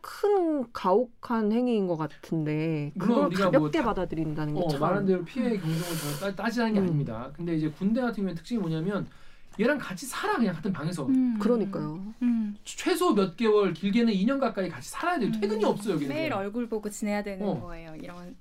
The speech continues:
Speaker 2: 이런 새끼랑.
Speaker 3: 음.
Speaker 2: 그러니까 지옥, 하루하루가 지옥인 거죠.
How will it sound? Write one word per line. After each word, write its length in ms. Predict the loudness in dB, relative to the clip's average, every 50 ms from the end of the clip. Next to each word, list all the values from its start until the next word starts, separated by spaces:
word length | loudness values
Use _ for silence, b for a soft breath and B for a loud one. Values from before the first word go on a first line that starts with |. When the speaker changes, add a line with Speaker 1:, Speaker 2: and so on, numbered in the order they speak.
| -10 -4
Speaker 2:
이런 180 | -2 -2 0 0
새끼랑. 400 | -2 -2 -2 -4 -4 -6 -8 -10 -12
Speaker 3:
음. 140 | -14 -14 -14 -16 -20 -20 -20 -18 -20 -20 -18 -18 -20 -18 -18 -20 -20 -18 -18 -18 -18 -18 -16 -16
Speaker 2:
그러니까 400 | -4 -2 0 2 2 2 0 -2
지옥, 380 | -6 -4 2 4 4 4 4 0
하루하루가 600 | 0 2 4 6 6 4 4 4 2 2 2 0
지옥인 440 | 0 0 0 2 2 2 0 -2 -4
거죠. 380 | -4 -6 -6 -6 -8 -8 -10